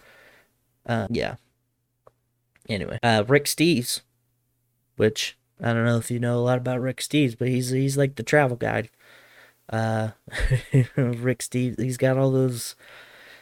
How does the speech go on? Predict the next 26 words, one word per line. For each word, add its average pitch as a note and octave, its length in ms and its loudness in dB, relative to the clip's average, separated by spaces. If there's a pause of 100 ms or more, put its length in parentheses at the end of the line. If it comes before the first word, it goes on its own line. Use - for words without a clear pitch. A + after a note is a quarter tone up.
(540)
shit - 400 4
on B2+ 220 2
P C3+ 200 2
B C3 200 4
S. - 440 0 (160)
He's A2+ 420 -2
always A#2+ 320 2
traveling A#2 440 2
all A#2 200 0
over A2 140 -4
the G2+ 40 -4
place. - 380 -6
Anyway, A2 480 2
he C3+ 600 4 (360)
says B2+ 640 4
that A2+ 140 0
although A#2 540 2
all C3+ 320 2
artifacts A2+ 640 -2
in A#2+ 80 -2
the A#2 60 -4
museum A#2 400 -4
could B2 240 -4
be A#2 120 0
considered A2 460 -4
precious, C#3 600 2